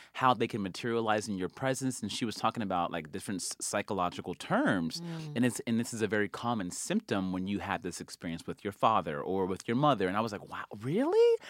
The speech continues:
Speaker 2: Mm.
Speaker 1: I just thought it was just some effed up sh-, you know? <laughs> I didn't know,
Speaker 2: Right.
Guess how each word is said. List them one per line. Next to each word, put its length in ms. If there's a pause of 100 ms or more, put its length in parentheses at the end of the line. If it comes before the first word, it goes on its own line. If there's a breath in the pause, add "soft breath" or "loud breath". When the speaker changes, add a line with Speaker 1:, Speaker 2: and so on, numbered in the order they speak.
Speaker 2:
Mm. 140
Speaker 1:
I 80
just 180
thought 160
it 80
was 100
just 160
some 240
effed 240
up 140
sh-, 80 (180)
you 140
know? 180
<laughs> 40
I 180
didn't 180
know, 140
Speaker 2:
Right. 200